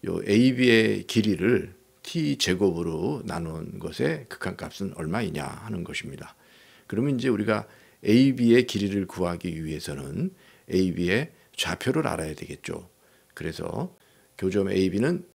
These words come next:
이 직선과 이 차 함수를 갖다가 놓은 방정식의 해가 되는 거죠. 그래서 요 한쪽에 모아주면은 요렇게 되는 거고요. 요것의 두 근을 알파, 베타라고 하면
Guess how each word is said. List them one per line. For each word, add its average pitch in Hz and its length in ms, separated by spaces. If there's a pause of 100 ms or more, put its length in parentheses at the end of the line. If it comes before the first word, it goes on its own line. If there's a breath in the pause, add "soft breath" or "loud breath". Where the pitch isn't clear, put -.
(360 soft breath)
이 98 120
직선과 92 880 (140)
이 101 160
차 101 200
함수를 87 680
갖다가 90 460
놓은 80 400
방정식의 90 880
해가 175 260
되는 - 260
거죠. - 460 (420 soft breath)
그래서 95 280
요 - 500
한쪽에 120 380
모아주면은 98 680
요렇게 107 460
되는 76 260
거고요. 101 580 (500 soft breath)
요것의 185 460 (200)
두 87 280
근을 110 420
알파, 82 400
베타라고 - 600
하면 90 500